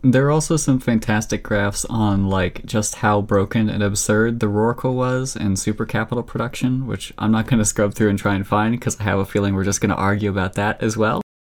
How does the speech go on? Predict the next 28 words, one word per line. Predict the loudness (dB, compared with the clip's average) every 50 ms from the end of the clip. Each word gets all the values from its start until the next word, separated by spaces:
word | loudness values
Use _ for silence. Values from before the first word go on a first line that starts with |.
| _ _ -10
But | -4 -2 -2
I | 0
highly | 0 0 2 2 2 2
recommend | 0 0 0 -2 -2 -2 -2 -2
just | -4 -4 -6 -6 -4
go | -2 0 0 0
in | 0 0
and | 0 0 -2 -2 -4 -2
watch | -2 0 0 0 0 -2 -4
the | -4
presentation | -2 0 0 0 0 0 -2 0 0 0 0 0 0 0 0 0
with | 0 -2 -2 -4 -6 -12 -10 -8
the | -6 -6 -4 0 0 0
data | 2 4 2 4 4 2 2 0 -2 -4
and | -4 -2 0 0 2 0 0 0 -2 -4 -4
make | -2 -2 -2 0 -2
your | -2
conclusions | 0 0 -2 0 0 0 0 0 0 -2 0
based | 0 0 0 0 -2
off | -2 -2 -2 -2
of | -4 -2
data | 0 2 2 2 2 0 -2 -2
instead | -4 -4 -4 -4 -4 -4 -2 -2
of | -2 -2 -2 -2
your | -2 -2 -2 0
one | 0 0 0 0 0 -2 -2 -4 -8 -12 -18 -14 -8
anecdote, | -6 -6 -6 -6 -4 -4 -4 -4 -4 -6
please. | -8 -6 -6 -6 -6 -8 -10 -14